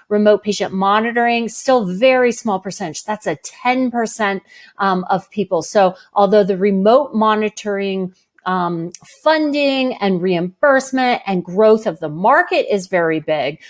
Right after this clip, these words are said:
we still see it's a very small slice of the overall quote unquote telehealth pie. Um, hospitalized patients, also a very small number.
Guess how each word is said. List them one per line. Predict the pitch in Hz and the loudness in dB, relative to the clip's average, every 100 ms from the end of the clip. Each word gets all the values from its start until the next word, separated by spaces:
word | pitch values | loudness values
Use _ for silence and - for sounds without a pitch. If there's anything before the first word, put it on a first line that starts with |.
| - | -8
we | 220 226 | -2 -2
still | - - 277 269 | -4 0 2 2
see | 247 - 147 | 0 -2 -2
it's | 202 240 | -2 -2
a | 208 180 - | -2 -4 -4
very | 302 285 269 240 | 2 4 4 0
small | - 226 214 190 | -4 -4 -2 -4
slice | - 202 180 170 - | -6 -4 -2 -2 -6
of | 185 | -12
the | 165 175 - | -10 -8 -4
overall | 180 170 160 151 147 _ - | -4 -2 0 0 -2 _ -2
quote | 180 | 0
unquote | 165 175 151 - | 0 -2 -4 -6
telehealth | - 180 156 151 151 135 - _ | -10 -4 -4 -4 -4 -6 -6 _
pie. | - 160 - - - - - | -12 -10 -10 -14 -18 -20 -12
Um, | - 196 | -2 -2
hospitalized | 185 - 247 254 - 254 247 233 233 | -2 0 0 0 0 0 2 2 0
patients, | 240 240 247 226 - | -4 -2 -4 -6 -4
also | 185 180 160 | -4 -4 -6
a | |
very | 170 165 214 220 | -6 -2 2 2
small | 208 - 196 185 185 185 | 0 -2 -2 0 0 -2
number. | 202 254 240 240 | -2 -4 2 0